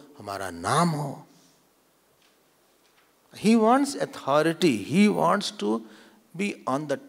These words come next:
top। He wants that his, जो वो है, वो सब लोग उसको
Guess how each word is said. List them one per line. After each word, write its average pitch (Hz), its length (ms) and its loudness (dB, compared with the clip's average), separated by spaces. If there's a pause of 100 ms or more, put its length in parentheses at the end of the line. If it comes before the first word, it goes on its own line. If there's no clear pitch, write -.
top। 120 240 6 (1900)
He 190 80 -2
wants 180 380 -2
that 190 140 -4 (240)
his, 208 140 -6 (640)
जो 185 160 2
वो 156 340 6
है, 208 200 2
वो 208 200 0
सब 170 260 -6
लोग 175 240 -8
उसको 175 440 -2